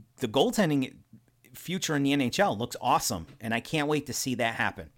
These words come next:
If you have any, if you have a question for me, you can tweet me at Hockey NASCAR four thirteen, or you can go to my Believe in Boston Bruins Facebook page.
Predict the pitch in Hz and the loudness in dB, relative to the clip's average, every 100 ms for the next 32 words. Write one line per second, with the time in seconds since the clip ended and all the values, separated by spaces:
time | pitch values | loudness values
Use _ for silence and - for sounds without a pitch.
0 | _ - - - - _ _ _ - 165 | _ -20 -20 -20 -20 _ _ _ -6 6
1 | 220 233 226 202 165 165 214 214 - 214 | 8 8 6 0 -4 0 0 0 2 2
2 | 220 233 - 226 226 247 254 165 156 165 | 2 0 2 6 8 6 6 2 -2 -2
3 | - 214 202 202 240 185 135 135 - 180 | -2 -2 0 2 2 0 -2 -2 0 0
4 | 185 160 170 170 - 165 143 170 165 - | 0 -2 0 0 0 0 0 -2 -4 -4
5 | 139 127 214 247 214 _ _ - - - | -6 -2 2 2 2 _ _ -20 -20 0
6 | 143 139 143 147 175 151 127 117 104 - | 2 2 2 4 6 4 2 -2 -6 -4
7 | 123 185 226 180 180 175 170 165 180 170 | 0 2 2 4 2 2 -2 0 0 0
8 | 180 208 139 123 98 113 - | -2 -2 -4 -6 -6 -6 -12